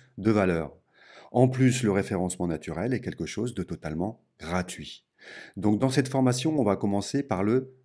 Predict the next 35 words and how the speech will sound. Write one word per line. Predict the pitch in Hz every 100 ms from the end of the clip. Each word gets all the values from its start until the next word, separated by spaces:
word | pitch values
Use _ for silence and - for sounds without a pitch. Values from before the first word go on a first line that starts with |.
| _ -
b | 87 85 113
a | 101
ba, | 82 76 - _ _ -
c'est-à-dire | - - 107 104 110
faire | - 147 135 87 - -
que | 104
votre | 98 98 110
boutique | 92 127 - 127 127 -
soit | - 92
visible | 80 90 131 131 135 123 208 214 _ _ _ _
sur | - 90
Google. | 78 78 87 131 160 - _ _ -
On |
va | 98 92
voir | 92 92 82
étape | 104 - 101 -
par | 87
étape | 76 - 127 -
et |
on | 87
va | 82
commencer | 92 85 85 92
par | - 78
la | 73
page | 80 76
d'accueil. | 76 - 110 139 - - - - -
Et | 107
on |
va | 117
voir | 127 156
comment | 147 131
vous | 127
allez | 117 110
pouvoir | 101 101 80
booster | 90 123 170 - 175 185 226